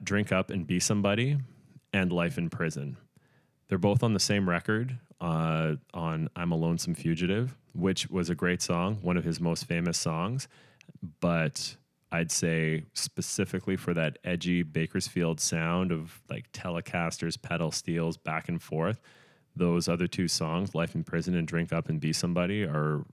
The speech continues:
two gold tunes. Like, t-, they're,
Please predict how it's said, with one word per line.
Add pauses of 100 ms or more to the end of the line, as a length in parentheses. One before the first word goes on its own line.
(920)
two (1400)
gold
tunes. (140)
Like, (240)
t-, (360)
they're,